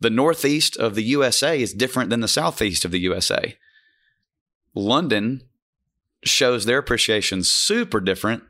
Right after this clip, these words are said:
than Glasgow or Belfast.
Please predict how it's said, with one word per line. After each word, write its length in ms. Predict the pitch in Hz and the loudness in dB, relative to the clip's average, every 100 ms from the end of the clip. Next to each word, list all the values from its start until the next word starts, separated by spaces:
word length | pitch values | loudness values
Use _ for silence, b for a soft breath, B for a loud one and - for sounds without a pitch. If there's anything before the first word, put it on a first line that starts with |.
| _ _ - | _ _ -4
than 420 | 113 120 117 110 _ - | -2 0 -2 -6 _ -4
Glasgow 560 | 110 120 113 120 120 | 0 2 2 0 2
or 140 | 113 104 | 2 0
Belfast. 720 | 101 120 156 - - - - | 0 -2 0 -4 -4 -4 -6